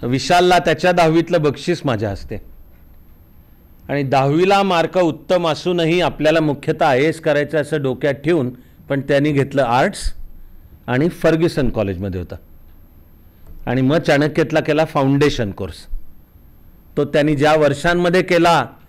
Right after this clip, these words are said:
म्हणजे एकोणीसशे नव्याण्णव दोन हजार केव्हा तरी, त्यावेळी आपला प्रिपरेटरी नावाचा नव्हता कोर्स, त्यामुळे त्यांनी फाउंडेशन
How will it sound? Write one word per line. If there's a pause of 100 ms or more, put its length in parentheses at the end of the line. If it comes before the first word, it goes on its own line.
(440)
म्हणजे
एकोणीसशे
नव्याण्णव
दोन
हजार
केव्हा
तरी, (840)
त्यावेळी
आपला
प्रिपरेटरी
नावाचा
नव्हता
कोर्स, (1160)
त्यामुळे
त्यांनी
फाउंडेशन